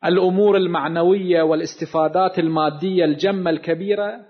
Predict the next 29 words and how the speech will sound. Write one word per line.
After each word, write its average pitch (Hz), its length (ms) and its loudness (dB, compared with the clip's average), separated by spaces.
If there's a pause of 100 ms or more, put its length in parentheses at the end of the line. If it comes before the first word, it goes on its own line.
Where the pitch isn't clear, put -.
الذي 156 280 -4
قد 180 260 -6
نعلم 175 400 -2
بعضها 170 400 -2
ولا 165 320 0
نعلم 180 360 -4
أكثرها، 185 600 -10
من 254 300 -4
جملة 262 400 -4
ما 254 120 0
تعلمه 247 600 -2
الإنسان 247 580 -6 (840)
النظم 180 420 -2
في 143 180 -6
حياته. 113 520 -6
لأن 123 460 -16
الإنسان 139 360 -8
طبيعته 170 520 -4
طبيعة 147 420 -4
واحدة، 123 580 -4 (760)
إذا 135 180 -4
كان 180 240 -4
في 175 140 -4
بعض 165 240 -2
المجالات 160 640 -2
منظم، 143 540 -6
يسري 156 420 -4
إلى 135 300 -6 (260)
بقية 147 400 -4